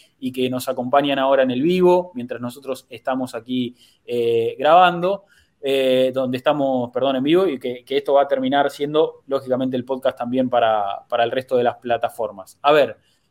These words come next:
va-, abrimos el juego ahí en nuestra cuenta de Twitter, arroba Arsenal guion bajo América, donde, eh, les pedimos que nos dejen un comentario, una pregunta, como siempre, para poder, eh, compartir con nosotros en análisis. Vamos a empezar acá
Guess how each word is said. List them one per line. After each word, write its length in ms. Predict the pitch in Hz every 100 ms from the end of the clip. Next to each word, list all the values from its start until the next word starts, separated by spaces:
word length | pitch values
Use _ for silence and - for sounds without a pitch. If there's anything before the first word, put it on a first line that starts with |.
| _
va-, 60 | 165 170
abrimos 360 | 180 226 220
el 100 | 170
juego 260 | 175 202 175
ahí 140 | 180
en 80 | 185
nuestra 280 | 175 160 151
cuenta 300 | 156 175 156
de 100 | 143
Twitter, 320 | 143 180 175 151
arroba 320 | 143 147 147
Arsenal 320 | 151 143 135
guion 140 | 135
bajo 220 | 135 131 131
América, 600 | 175 185 180 180 180 175
donde, 460 | 151 170 180 185 147
eh, 340 | 135 131 127
les 160 | 123 123
pedimos 420 | 135 139 160 156
que 300 | - 147 170 - _ _ _
nos 180 | 160 196
dejen 240 | 220 175
un 80 | 156
comentario, 500 | 143 143 143 156 147
una 160 | 139 131
pregunta, 400 | 135 139 143 131
como 160 | 127
siempre, 320 | 123 135 139
para 260 | 127 131 127
poder, 380 | 123 131 131 131
eh, 560 | 127 120 117 117 110 113 117
compartir 320 | 117 131 135
con 140 | 131 131
nosotros 400 | 131 _ 135 -
en 100 | 120
análisis. 480 | 117 110 110 113
Vamos 240 | 120 143 143
a 60 |
empezar 280 | 139 123 147
acá 300 | 135 143 160